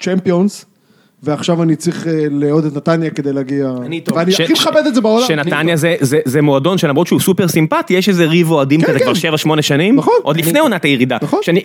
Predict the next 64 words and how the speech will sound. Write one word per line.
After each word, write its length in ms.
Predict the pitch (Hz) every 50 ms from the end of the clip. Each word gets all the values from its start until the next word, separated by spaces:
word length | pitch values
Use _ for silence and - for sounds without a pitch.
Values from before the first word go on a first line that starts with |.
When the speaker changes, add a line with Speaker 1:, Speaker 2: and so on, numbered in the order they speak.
| - - 131 -
Speaker 3:
אני 140 | 139 151 165
לא 40 | 220
יודע 120 | 233 214
איך 100 | 185 135
זה 60 | 147
התחיל, 320 | 131 113 - 190 247 330 302 -
אבל 140 | - 120 147
מאז 160 | 165 190 190
אלפיים 280 | 185 160 - 180 170 156
ועשר 280 | 139 147 151 - 156 131
יש 140 | 147 131 151
איזה 120 | 127 131
משהו 260 | 127 160 185 - 226
כזה, 200 | - 233 220 311 359 381 - - - - _ _ _ 143
אה, 120 | 151 165 165
זה 120 | 143 170
קצת 280 | 160 - - 226 247 -
פיקטיבי, 380 | - 175 - 202 180 139 107 - - _ _
אני 140 | - 127 131
מודה, 200 | 135 135 131 147 156 226 233 - - -
כי 140 | - 143 131
זה 80 | 151
לא 60 | 151 165 151
Speaker 1:
בסדר, 20 | 143
Speaker 3:
אמיתי, 160 | 131 170 185
אבל 100 | 214 202
בסדר. 300 | 160 143 139 180 147 -
Speaker 1:
זה, 160 | 113 392 427 285
זה 120 | 240 202
חלק 200 | 233 285 - -
מהפאן. 440 | 247 226 202 - 269 254 208 147 127 - - - -
Speaker 3:
לא, 100 | 220 311
Speaker 1:
בסוף 160 | 339 285 170
Speaker 3:
אבל 140 | - 151 170
זה 40 | 160
Speaker 1:
ה-, 40 | 165
Speaker 3:
קצת 100 | 165 170
Speaker 1:
בסוף 140 | - - 233
Speaker 3:
פיקטיבי, 220 | 254 240 240 190
אני 80 | 156 143
לא 60 | 160
באמת 220 | 165 175 170 180 180
מרגיש 320 | 175 156 165 170 160 180
עליהם 260 | 165 160 160 160 165
איבה, 260 | - 139 139 131 214
Speaker 2:
אני 60 | 226 170
Speaker 3:
ואני 120 | 151 135
די, 140 | 127 170 170
די, 120 | 156 185 160
די, 100 | 160 180 -
די 100 | 151 160
אוהב 200 | 165 175 175 160
להיות 260 | 165 165 175 185 175
שם. 200 | - 107 95 98 95 - - - _
Speaker 2:
צריך 240 | - 220 220 - 220
להבין 460 | 196 156 139 143 170 180 185 180 175 - - 151
את 120 | 135 -
האוהדים 340 | 151 135 135 135 135 151 151
של 100 | 147 147
הקבוצות 380 | 139 - 135 131 - 147 147 -
השניות. 680 | 127 - - 135 127 131 139 139 139 135 - - - _ _ _ _ _ -
אני 140 | 127 147 160
הייתי 140 | 165 - 165
מתנהג 320 | 151 143 151 156 151